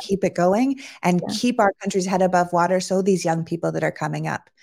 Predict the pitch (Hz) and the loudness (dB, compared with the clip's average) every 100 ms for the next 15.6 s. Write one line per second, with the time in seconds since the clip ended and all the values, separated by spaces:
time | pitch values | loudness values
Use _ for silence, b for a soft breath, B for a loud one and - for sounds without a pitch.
0 | b b - 180 165 165 - 170 160 - | b b 0 2 4 2 0 0 0 -2
1 | 160 156 - 175 180 - 160 151 - 156 | -2 0 -2 -4 -8 -2 0 0 -4 -6
2 | 139 - - - - - _ _ _ _ | -6 -6 -6 -8 -10 -18 _ _ _ _
3 | _ _ - 196 190 - _ - 214 208 | _ _ -8 -4 -4 -6 _ 2 4 8
4 | 214 214 208 208 190 185 185 - - - | 8 8 8 6 6 4 2 -4 -12 -4
5 | 220 214 202 202 196 - - 208 190 196 | 4 6 8 6 4 0 2 4 4 2
6 | 190 190 180 190 185 190 190 190 196 190 | 2 2 2 0 0 2 4 4 4 4
7 | 196 - - 190 185 - 185 175 - b | 2 0 -2 -2 -2 0 -2 -2 -6 b
8 | b b b - 208 214 196 190 - - | b b b -2 4 6 6 4 -4 -8
9 | - 214 220 208 202 196 - 208 185 - | 2 6 6 4 4 2 2 2 2 2
10 | - _ - - - 208 196 185 202 202 | -4 _ -20 -8 2 4 4 2 0 0
11 | 190 185 190 185 190 - 190 180 190 190 | 0 -2 0 0 -2 -2 -2 0 0 -2
12 | 185 - 196 190 - - 202 196 190 196 | -2 0 0 0 -6 -6 -4 0 0 0
13 | 196 190 190 - 190 190 190 180 180 196 | 0 0 -2 -2 -2 0 0 0 2 2
14 | 196 190 185 185 170 170 160 - 180 170 | 2 0 2 2 0 -2 -4 -2 -2 0
15 | 175 165 170 165 165 | -2 -2 -2 -2 -4